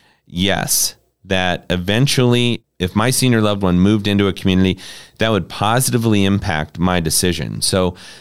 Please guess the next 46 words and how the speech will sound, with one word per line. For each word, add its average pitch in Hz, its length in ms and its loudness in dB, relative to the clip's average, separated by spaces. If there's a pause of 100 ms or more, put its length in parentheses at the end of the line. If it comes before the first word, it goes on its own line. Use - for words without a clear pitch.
(220)
these 139 340 0
decision 120 420 2
makers 92 500 0 (100)
who 98 180 2
you're 101 240 2
building 117 340 2
a 92 80 4
relationship 90 720 -2
with, - 340 -8 (800)
and 90 580 2 (300)
you're 92 220 0
s-, 104 100 -2
being 104 300 0
able 98 140 0
to 90 40 -2
say 104 180 0
yes 98 360 0
to 95 100 -2
them 85 220 2
now, 73 240 -2
they're 92 140 0
raising 107 380 2
their 92 120 2
hand 92 240 2
and 87 140 2
saying, 82 340 0 (320)
"Mom 123 260 2
needs 117 200 2
a 104 40 4
little 104 200 2
help 101 260 -2
at 92 100 -2
home. 92 540 0 (560)
We 90 140 -10
don't 104 220 0
wanna 110 160 2
move 101 220 2
her 95 100 0
just 90 320 -2
yet. 87 460 -2 (640)
Do 101 100 0
you 113 120 0
guys 110 140 0
have 104 180 2
that 92 160 2
service?" 95 380 0